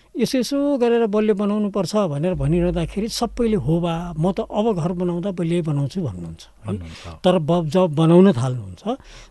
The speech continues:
Speaker 1: जब बनाउन थाल्नुहुन्छ अनि जगमा हाल्दाखेरि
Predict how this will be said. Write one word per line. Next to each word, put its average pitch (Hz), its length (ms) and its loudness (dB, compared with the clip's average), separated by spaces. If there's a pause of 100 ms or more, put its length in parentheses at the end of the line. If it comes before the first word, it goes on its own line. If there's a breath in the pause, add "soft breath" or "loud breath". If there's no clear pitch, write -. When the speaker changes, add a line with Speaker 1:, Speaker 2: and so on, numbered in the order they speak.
Speaker 1:
जब 185 220 4
बनाउन 220 360 0
थाल्नुहुन्छ 190 540 -2
अनि 202 280 0
जगमा 180 480 2
हाल्दाखेरि 165 600 -2